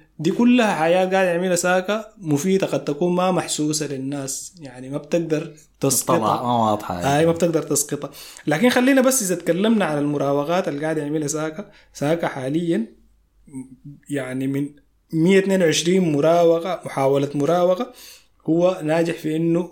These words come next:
Speaker 1: يتجاوز المنافسين، والمنافسين دي ما يعني لاعب واحد، يعني ساكا ممكن يراوغ ثلاثة في لقطة واحدة مركبة، أربعة وأربعين مراوغة. آه، في المباراة عنده أربعة فاصل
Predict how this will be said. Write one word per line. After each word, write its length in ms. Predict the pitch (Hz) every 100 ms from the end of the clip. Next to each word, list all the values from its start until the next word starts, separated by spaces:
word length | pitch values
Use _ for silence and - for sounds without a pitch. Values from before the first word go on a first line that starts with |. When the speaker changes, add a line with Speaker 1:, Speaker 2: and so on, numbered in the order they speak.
| -
Speaker 1:
يتجاوز 680 | 139 131 135 160 165 160 151
المنافسين، 640 | 135 135 135 131 165 175
والمنافسين 480 | 143 143 151 202 202
دي 140 | 208
ما 160 | 202 214
يعني 240 | 180 160
لاعب 300 | 151 139 135
واحد، 280 | 135 131 131 _
يعني 180 | - 156
ساكا 220 | 175 185
ممكن 180 | 190 196
يراوغ 420 | 175 180 185 170
ثلاثة 460 | 160 165 165 131 - _ _ _ _ _ _
في 200 | - 131
لقطة 280 | 143 - 139
واحدة 320 | 139 143 135
مركبة، 520 | 127 147 - 135 123 - - _
أربعة 300 | 156 180 165 143
وأربعين 400 | 127 139 151 151
مراوغة. 540 | 143 139 139 131 131 - - - - - -
آه، 800 | 139 135 135 131 131 135 131 135
في 100 | 135
المباراة 520 | 147 151 156 160 180
عنده 320 | 208 170 175
أربعة 560 | 175 185 165 165 165 - _
فاصل 340 | - 131 127